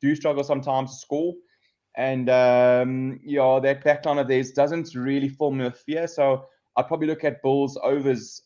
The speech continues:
Um, it's, it's difficult to know what kind of line we would get, we would get. I know towards the end of the comp, I think last year, we were getting crazy lines. We were getting, like, seventy-seven, seventy-eight point five, uh, for some of the games at, at, at, uh, in Joburg.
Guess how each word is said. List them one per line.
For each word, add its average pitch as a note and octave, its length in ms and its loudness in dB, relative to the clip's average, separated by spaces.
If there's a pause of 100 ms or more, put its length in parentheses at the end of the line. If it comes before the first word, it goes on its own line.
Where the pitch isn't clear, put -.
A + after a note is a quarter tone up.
Um, B2+ 640 0
it's, C3+ 260 -10
it's D3 160 -8
difficult E3+ 360 -2
to C#3+ 60 -8
know C3+ 140 2
what C#3 160 -2
kind C#3 140 -2
of B2 40 -2
line B2+ 260 0
we C3 100 -2
would B2 160 -2
get, B2 260 0
we B2 80 -2
would A2+ 180 -8
get. B2+ 240 -4 (680)
I B2 60 2
know D3 160 2
towards D3+ 340 0
the B2 60 -4
end C#3 140 -4
of C3+ 40 -8
the C3+ 140 -2
comp, C#3 280 -2
I - 40 -16
think B2 180 -8
last B2 360 -2
year, B2 180 2
we A#2+ 120 0
were B2 80 0
getting B2+ 220 -2
crazy C3+ 480 -2
lines. A2 280 -2
We B2 100 0
were A#2+ 60 -2
getting, C3 160 0
like, B2+ 200 -4
seventy-seven, C3 840 -6
seventy-eight C3 640 -8 (120)
point B2 220 -4
five, B2 360 -4 (600)
uh, A#2 240 2
for B2 120 -10
some C3+ 160 -4
of B2 40 -4
the A#2 80 -2
games A2+ 380 -2
at, A#2 140 -8
at, A#2 400 -4
at, A#2 220 -8
uh, A#2 160 2
in A#2 140 -6
Joburg. A#2+ 440 -2